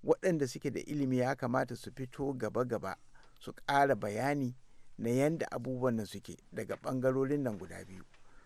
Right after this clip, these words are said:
Kuma ina ƙara jawo hankalinmu cewa duniya baki ɗayanta ta sa mana ido.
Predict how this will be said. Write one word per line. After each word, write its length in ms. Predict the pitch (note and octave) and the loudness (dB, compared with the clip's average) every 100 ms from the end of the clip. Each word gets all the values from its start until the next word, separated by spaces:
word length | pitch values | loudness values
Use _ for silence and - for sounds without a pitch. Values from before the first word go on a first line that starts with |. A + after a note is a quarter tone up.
| - - - - | -18 -14 -12 -6
Kuma 240 | A#2 C3+ | -2 0
ina 220 | D3+ C3 | 0 0
ƙara 340 | B2 - C#3+ B2 | -2 0 2 4
jawo 220 | B2 B2 | 4 2
hankalinmu 560 | B2 C#3+ B2 A#2 C3+ A2+ | 0 -2 -2 0 0 -2
cewa 460 | - A#2 A2 A#2 | -2 0 2 2
duniya 480 | A2+ C3 D3+ D3+ C3 | 0 -2 2 4 4
baki 380 | F#2 G2 - C3 | 0 -6 -6 -6
ɗayanta 480 | - D#3 F3 F3+ C3 - - - - - | -2 -2 0 -4 -4 -12 -20 -20 -20 -6
ta 260 | C3 C3 | 0 0
sa 240 | B2+ D#3 B2 | 0 2 4
mana 220 | A#2+ A#2+ - | 4 0 -4
ido. 280 | A2+ G#2+ | -8 -8